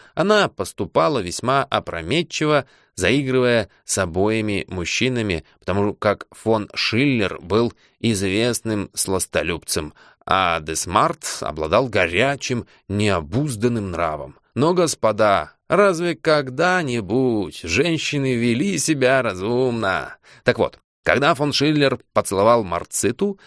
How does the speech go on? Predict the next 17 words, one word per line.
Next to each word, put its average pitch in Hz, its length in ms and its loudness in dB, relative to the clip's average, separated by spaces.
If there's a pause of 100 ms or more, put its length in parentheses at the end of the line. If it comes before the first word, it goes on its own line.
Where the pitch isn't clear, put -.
(140)
де 98 120 4
Смарт 107 520 2
тут 190 240 2
же 131 180 0
вытащил 131 420 0
свой 104 280 2
клинок, 101 520 -2
но 170 260 2
не 165 100 0
успели 151 420 2
они 120 280 0
скрестить 104 600 -2
шпаги, 165 460 2
как 120 200 2
между 92 260 -4
ними 151 260 2
встал 120 440 2